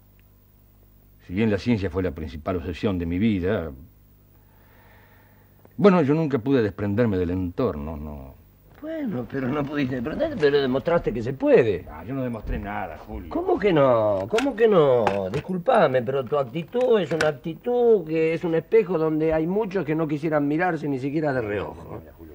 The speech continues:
Speaker 1: Julio, mira, perdona, mira. En este tiempo aprendí muchas cosas, muchas cosas en estos últimos años. Sobre todo tengo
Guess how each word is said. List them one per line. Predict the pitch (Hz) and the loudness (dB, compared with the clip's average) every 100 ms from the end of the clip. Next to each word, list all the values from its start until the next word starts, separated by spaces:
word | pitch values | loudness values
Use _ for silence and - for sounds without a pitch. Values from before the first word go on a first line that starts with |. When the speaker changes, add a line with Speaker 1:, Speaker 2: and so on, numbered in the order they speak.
| - | -20
Speaker 1:
Julio, | 87 78 | -20 -20
mira, | 73 - | -20 -20
perdona, | - 85 76 - | -20 -20 -20 -20
mira. | - - _ - - - - - - - _ - - _ _ - - - - _ - - | -20 -20 _ -16 -14 -18 -16 -16 -18 -20 _ -20 -20 _ _ -14 -12 -14 -20 _ -20 -16
En | 120 | -14
este | 123 | -12
tiempo | 131 160 | -10 -8
aprendí | - 113 135 | -8 -8 -10
muchas | 139 127 | -10 -16
cosas, | - 82 85 85 | -18 -20 -20 -14
muchas | 196 220 - 107 | -12 -12 -14 -18
cosas | - 101 | -16 -18
en | 95 | -18
estos | 87 92 | -20 -20
últimos | 92 90 85 | -18 -18 -18
años. | 87 82 80 | -18 -18 -18
Sobre | 92 | -18
todo | 95 160 139 | -14 -12 -12
tengo | 120 113 110 98 | -14 -14 -16 -18